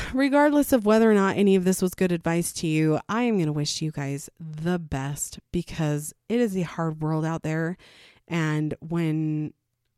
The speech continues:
there's troubles with your spouse, for some reason, it's just that much harder. So I wish you all the best in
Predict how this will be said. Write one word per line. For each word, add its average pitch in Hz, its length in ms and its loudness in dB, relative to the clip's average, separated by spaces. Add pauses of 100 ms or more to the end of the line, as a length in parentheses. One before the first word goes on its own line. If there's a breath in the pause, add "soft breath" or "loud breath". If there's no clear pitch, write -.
(240)
there's 165 320 -2
troubles 190 440 -4
with 175 160 -4
your 170 100 -2
spouse, 156 480 -4
for - 160 -10
some 175 260 -6
reason, 170 460 -2
it's - 260 -8
just - 420 -8
that 139 300 -6
much 139 260 -6
harder. - 520 -14 (220)
So - 160 -8
I 170 180 -4 (180)
wish 185 320 0
you 190 140 -4
all 185 160 -2
the 175 100 -2
best 160 400 -4 (520 loud breath)
in 143 380 -2